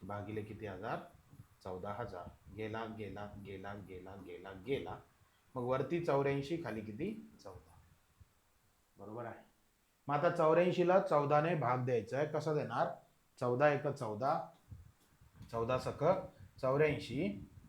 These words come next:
म्हणजे किती टक्के? सहा टक्के. पर्याय दुसरा. पर्याय दुसरा. पटतंय? पटतंय? म्हणजे चौदा हजार रुपयाची विक्री केली, बरोबर आहे?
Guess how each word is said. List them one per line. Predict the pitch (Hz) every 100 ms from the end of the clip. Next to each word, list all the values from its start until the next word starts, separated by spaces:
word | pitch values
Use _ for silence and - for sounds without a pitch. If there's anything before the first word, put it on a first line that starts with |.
| - - - -
म्हणजे | 123 123 110 135 180 - - - -
किती | 120 113
टक्के? | 107 - 135 170 - -
सहा | - - 107 131
टक्के. | 131 101 - 131 175 190 - - - -
पर्याय | 190 190 123 214 220 - - 95
दुसरा. | 92 - - - - _ _ _ _ _ _
पर्याय | 95 95 107 151 165 -
दुसरा. | 90 - - - - _ _ _ _ _
पटतंय? | 98 - 107 104 - _ _ _ _ _ _ _
पटतंय? | 110 - - 117 113 - _ _
म्हणजे | 120 127 160 165
चौदा | 151 143 156
हजार | 160 143 147
रुपयाची | 143 151 151
विक्री | 180 160 180
केली, | 151 123
बरोबर | 127 190 202
आहे? | 110